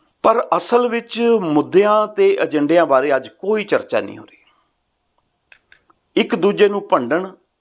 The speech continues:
ਬਸ ਤਾਕਤ ਹਾਸਲ ਕਰਨ ਅਤੇ ਸ਼੍ਰੋਮਣੀ ਕਮੇਟੀ ਪ੍ਰਬੰਧ ਵਿੱਚ ਅੱਗੇ ਆਉਣ ਦੀ ਹੀ ਵਿਉਂਤਬੰਦੀ ਕੀਤੀ ਜਾ ਰਹੀ ਹੈ। ਸਿਰਫ ਚਿਹਰੇ ਬਦਲਣ ਨਾਲ ਕੌਮ ਨੂੰ ਕੋਈ ਲਾਭ ਨਹੀਂ ਹੋਵੇਗਾ। ਇਸ ਗੱਲ ਦਾ ਧਿਆਨ ਰੱਖਣ ਦੀ ਲੋੜ ਹੈ।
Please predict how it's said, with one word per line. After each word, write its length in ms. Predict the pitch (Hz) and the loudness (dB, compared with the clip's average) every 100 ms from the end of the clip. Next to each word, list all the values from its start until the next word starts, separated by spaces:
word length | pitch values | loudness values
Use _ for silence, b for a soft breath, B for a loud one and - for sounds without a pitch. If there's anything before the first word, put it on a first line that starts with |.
| _ _ _ _ 131 | _ _ _ _ 0
ਬਸ 260 | 147 - - _ | 0 0 -14 _
ਤਾਕਤ 340 | 135 135 214 | 0 0 -6
ਹਾਸਲ 340 | - 170 170 175 | -2 -2 0 -6
ਕਰਨ 360 | 151 151 165 | -2 0 2
ਅਤੇ 140 | 151 147 | 0 -2
ਸ਼੍ਰੋਮਣੀ 400 | - 135 139 151 | -4 -2 0 0
ਕਮੇਟੀ 340 | 139 135 139 | -2 -6 -6
ਪ੍ਰਬੰਧ 380 | 131 120 139 151 | -4 -2 0 -2
ਵਿੱਚ 200 | 135 - - | -8 -8 -4
ਅੱਗੇ 340 | 131 120 151 - - | -4 0 0 0 2
ਆਉਣ 280 | 131 143 | 2 2
ਦੀ 120 | 139 139 | -2 -4
ਹੀ 140 | 131 | -6
ਵਿਉਂਤਬੰਦੀ 680 | 107 107 101 101 98 101 101 | -6 -6 -6 -6 -8 -8 -12
ਕੀਤੀ 340 | - - - | -12 -16 -10
ਜਾ 160 | - - | -6 -6
ਰਹੀ 200 | - - _ | -8 -20 _
ਹੈ। 100 | _ _ _ _ _ _ _ _ _ _ _ _ | _ _ _ _ _ _ _ _ _ _ _ _
ਸਿਰਫ 320 | - 226 226 - - | -4 0 0 -4 -2
ਚਿਹਰੇ 380 | 202 202 233 247 | 2 2 2 0
ਬਦਲਣ 500 | 190 170 202 202 196 | -2 -2 -2 -2 -2
ਨਾਲ 460 | 180 165 180 196 | 2 4 4 0
ਕੌਮ 460 | 196 156 165 170 180 | -4 0 2 2 -2
ਨੂੰ 180 | 190 185 | -4 -6
ਕੋਈ 260 | - 208 208 | 0 2 2
ਲਾਭ 300 | 175 170 170 | 2 2 0
ਨਹੀਂ 140 | 165 | -4
ਹੋਵੇਗਾ। 460 | 151 120 110 98 - _ _ _ _ _ _ _ _ _ _ _ _ _ _ _ _ - | -6 -6 -6 -8 -10 _ _ _ _ _ _ _ _ _ _ _ _ _ _ _ _ -4
ਇਸ 180 | 139 160 | -2 2
ਗੱਲ 180 | 165 | 2
ਦਾ 160 | 160 160 | 2 0
ਧਿਆਨ 520 | 156 160 117 135 180 - _ _ _ _ _ _ - | 0 0 0 0 -4 -14 _ _ _ _ _ _ -10
ਰੱਖਣ 380 | 110 - 135 120 | -10 -8 -8 -8
ਦੀ 120 | 113 | -10
ਲੋੜ 260 | 95 92 | -10 -12
ਹੈ। 100 | - | -14